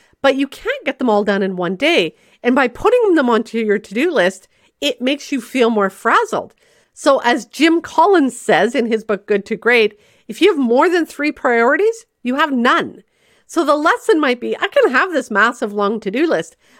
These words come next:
but I need to narrow it down to the three things I'm getting done today."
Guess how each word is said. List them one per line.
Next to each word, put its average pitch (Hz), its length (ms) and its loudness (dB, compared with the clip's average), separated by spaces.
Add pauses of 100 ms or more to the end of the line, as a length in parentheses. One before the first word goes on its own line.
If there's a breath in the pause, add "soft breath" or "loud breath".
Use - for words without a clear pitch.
(100)
but 269 120 -2
I 277 100 2
need 302 260 0
to 381 100 -4
narrow 269 340 2
it 240 120 -2
down 214 240 0
to 233 100 -6
the 185 140 -6
three 277 400 -4
things 247 300 -4
I'm 214 120 -2
getting 196 240 -2
done 190 240 -2
today." 165 460 -8